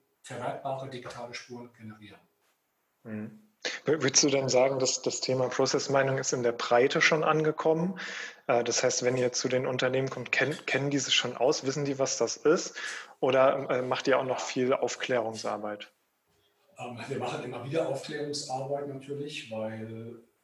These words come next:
Speaker 1: Process Mining, ich meine, wir sind ja nicht die einzigen am Markt. Es gibt ja mittlerweile eine ganze Reihe
Speaker 2: Ja.
Speaker 1: weiterer Anbieter, die irgendwie alle nach uns gekommen sind, teilweise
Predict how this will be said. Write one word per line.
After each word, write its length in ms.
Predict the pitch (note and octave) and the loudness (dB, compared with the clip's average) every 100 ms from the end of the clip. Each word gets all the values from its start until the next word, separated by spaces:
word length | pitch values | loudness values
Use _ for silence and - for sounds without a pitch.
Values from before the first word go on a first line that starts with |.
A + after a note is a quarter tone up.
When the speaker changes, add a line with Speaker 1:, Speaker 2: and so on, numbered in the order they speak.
| _ | _
Speaker 1:
Process 360 | - B2 - A#2+ | -10 -8 -8 -8
Mining, 300 | A#2+ C3 C3 | -8 -6 -6
ich 120 | B2+ | -6
meine, 120 | C3 | -6
wir 80 | C3+ | -6
sind 140 | - | -6
ja 80 | A#2+ | -6
nicht 160 | C3 - | -6 -8
die 80 | G2 | -10
einzigen 440 | G#2+ A#2 B2 A2 | -8 -8 -8 -10
am 80 | F#2 | -14
Markt. 240 | F#2 - | -14 -12
Es 120 | - | -14
gibt 160 | - - | -12 -14
ja 80 | B2 | -14
mittlerweile 320 | - - A#2+ | -12 -12 -12
eine 100 | A#2+ | -16
ganze 300 | A#2 - A2 | -18 -18 -16
Reihe 140 | G#2+ - | -20 -16
Speaker 2:
Ja. 60 | |
Speaker 1:
weiterer 380 | C3 - - C#3+ | -14 -14 -12 -12
Anbieter, 460 | C3+ C3 C3 C3+ B2 | -12 -14 -14 -12 -14
die 100 | B2+ | -14
irgendwie 360 | A#2 - B2 A#2+ | -20 -20 -20 -20
alle 180 | B2 A2 | -20 -18
nach 220 | A#2 D3 | -20 -20
uns 180 | D3 - | -20 -20
gekommen 360 | C#3 C3+ C3 | -18 -14 -10
sind, 340 | C3 C3 C3 - | -10 -10 -12 -12
teilweise 520 | A#2 A#2 A#2 A#2 | -10 -10 -10 -16